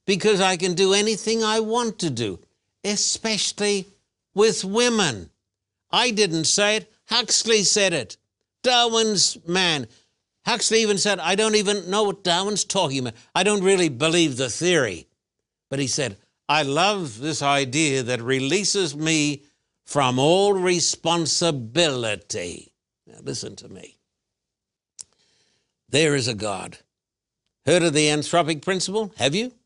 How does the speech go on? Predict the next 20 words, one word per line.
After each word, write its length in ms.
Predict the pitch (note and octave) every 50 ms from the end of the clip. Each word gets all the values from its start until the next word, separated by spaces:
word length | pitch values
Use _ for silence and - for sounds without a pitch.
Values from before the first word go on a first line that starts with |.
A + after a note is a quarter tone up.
| _ _ _ _ _ _ _ _ _ _ _ _ _ _ _ _ _ _
Well, 500 | B2 C3 D3+ E3+ F#3 F#3+ F3+ D#3 D#3 - _ _
the 120 | C3+ C#3
anthropic 540 | D3+ E3 D#3 - - F#3 F3+ D3+ F3 C#3+ -
principle 420 | - F3 F3+ - - E3+ E3 D#3
tells 340 | C#3 E3 E3+ E3+ E3+ D#3 -
me 140 | E3+ E3 D#3+
that 200 | C#3 C#3+ B2+ - - _ _ _ _
everything 760 | - G3+ A#3 G#3 F3 G#3+ B3 A3 - - - A3 A3+ G#3 G3+
in 340 | - - G3 G3 F#3+ F#3+ F#3+
nature, 440 | G3 G3+ G3+ F#3 C3+ - - D3+ - - -
everything, 1000 | G#3 A#3 A3+ G#3 F3 E3+ E3 C#3+ A#2+ - - C#3+ C3 A2+ G2+ F2+ E2 E2 E2+ - _ _ _ _ _ _ _ _ _ _ _ _ _ -
exists 1200 | D#3 B2+ - - - G#3 G#3 D3+ - - - - - - - - - - - - - - - - _ _ _ _ _ _
so 200 | - - F#3 F#3
that 260 | D#3 D#3 C#3+ A#2 - F3+
human 300 | G3 F#3 E3+ E3 D#3 C3+
beings 580 | C3+ F3+ F3 D#3+ D3+ C#3 B2+ B2 G#2+ - - - _ _ _ _
can 240 | - C#3 C3 B2+
live 440 | C3 C#3+ D#3 C#3+ C3 A2+ G2+ F#2 - _ _ _ _ _ _
and 160 | B2+ C3 B2
love 480 | A#2+ C3 C#3+ D3+ D3 C3 A#2 G#2 F2+ -